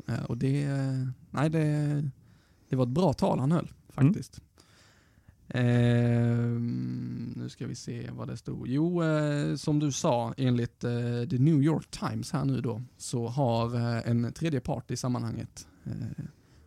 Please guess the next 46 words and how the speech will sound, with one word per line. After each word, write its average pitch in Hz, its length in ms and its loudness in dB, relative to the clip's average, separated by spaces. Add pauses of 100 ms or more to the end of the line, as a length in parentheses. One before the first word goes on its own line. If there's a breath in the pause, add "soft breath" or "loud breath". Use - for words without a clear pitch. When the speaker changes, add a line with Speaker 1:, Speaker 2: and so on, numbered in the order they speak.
Speaker 1:
kommit 113 280 -2
och 110 60 -6
sagt - 280 -4
att, 113 200 -6
eh, 123 100 -2 (140)
"F 127 120 -2
B 165 80 0
I, 165 200 0 (400)
vi 180 120 0
vet 117 220 -2
hur 120 60 2
ni 123 60 2
gör. - 200 -2 (280)
Strunta - 720 -4
i - 40 -6
det - 60 -6
där." - 180 -8 (1400 soft breath)
Och, - 400 -8
eh, 110 720 -4
då 240 100 -2
har 117 60 0
F 123 140 0
B 143 120 4
I 131 40 2
sagt 127 220 -2
att, 117 100 -4 (180)
"All 214 120 0
right, - 300 -4 (160)
vi 214 240 0
skiter 190 400 -2
i - 60 -2
det 165 80 0
här." 185 160 -2 (460)
Nu 233 180 -2 (280 loud breath)
Speaker 2:
Jag 147 120 8
vet, 139 160 0
jag 120 60 -4
vet 113 100 4
inte 185 120 10
hur 190 40 10
det 156 80 10
funkar 147 640 6
i 135 300 6 (240)
U 127 180 6
S 131 100 2
A. 156 160 8